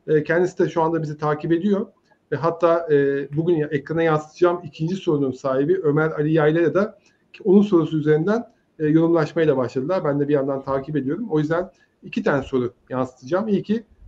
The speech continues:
e, sevgili Kıvanç Papur'un sorusu olacak. E, belki hani bu soru üzerinden bir,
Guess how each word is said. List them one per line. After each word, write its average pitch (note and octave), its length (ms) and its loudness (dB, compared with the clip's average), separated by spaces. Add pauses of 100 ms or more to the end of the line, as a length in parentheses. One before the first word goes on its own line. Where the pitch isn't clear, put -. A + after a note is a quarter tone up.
e, D#3 200 0
sevgili F3 360 -2
Kıvanç F#3+ 340 0
Papur'un F#3 380 4 (180)
sorusu A#2+ 360 -8
olacak. C3 380 -4 (460)
E, D3+ 160 4
belki F#3 520 0
hani C#3+ 240 0
bu F#3+ 200 2
soru E3 240 -2
üzerinden D#3 540 0 (340)
bir, B2+ 220 0